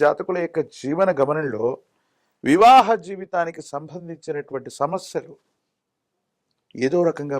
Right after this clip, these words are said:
పరిష్కారం అవుతాయి. అంటే పూర్తి స్థాయిలో రాజీగా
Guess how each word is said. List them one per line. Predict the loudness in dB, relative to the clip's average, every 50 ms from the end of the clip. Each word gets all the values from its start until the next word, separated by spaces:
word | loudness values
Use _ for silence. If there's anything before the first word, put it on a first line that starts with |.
| -6 -6
పరిష్కారం | -6 -6 -6 -10 -14 _ -4 -2 -2 -2 -2 -6
అవుతాయి. | -10 -12 -14 -18 -20 _ _ _ _ _ _ _ _ _ _ _ _ _ _ _ -8
అంటే | -2 -2 -2 -4 -4
పూర్తి | -8 -8 -8 -6 -2 -2 -2 -2
స్థాయిలో | 2 2 2 2 4 2 0 2 4 4
రాజీగా | 4 4 0 -4 -10 -6 -2 -4